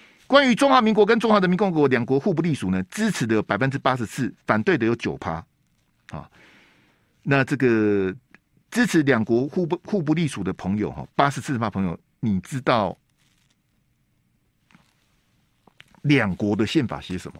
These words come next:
吗？就你认为中华民国跟中华人民共和国是互不隶属吗？有八十四趴。我是很礼貌的请问这八十四趴朋友，你知道这两国的宪法写什么吗？在霍元兄，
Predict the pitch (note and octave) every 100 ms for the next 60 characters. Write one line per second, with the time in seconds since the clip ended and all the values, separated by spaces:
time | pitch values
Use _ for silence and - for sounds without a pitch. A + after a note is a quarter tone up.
0 | - _ _ _ _ _ _ _ _ _
1 | _ _ _ _ _ _ _ _ _ _
2 | _ _ _ - D4 - _ _ G3+ F#3
3 | F3+ E4+ D4+ F#3 D#3+ F3 _ _ _ -
4 | C#4 G#3+ G#3 F#3 G3 G3+ G3+ E3 D#3 D#3
5 | F3 C3 A#2 C#3+ C3+ B2 A#2 - F2 -
6 | _ _ G#2+ F2+ C3 A2+ - A2+ F#2 F2
7 | - - - - D3+ C#3+ A#3+ - D#3 F#3+
8 | B2+ A2 F3 C3+ - G#2 C3+ C#3+ C#3+ -
9 | C#3+ C3+ A#2+ - B2 A#2+ G2 G#2 F#2+ -
10 | _ _ _ _ _ _ - C3+ C#3+ F3+
11 | F3 G3+ B2+ F#2 F#2+ F#2+ G2 C3+ F2+ C#2+
12 | E2 E2+ - C2+ E2 _ _ _ - A#3
13 | A3+ G3+ E3 A3 G#3 G3 G3+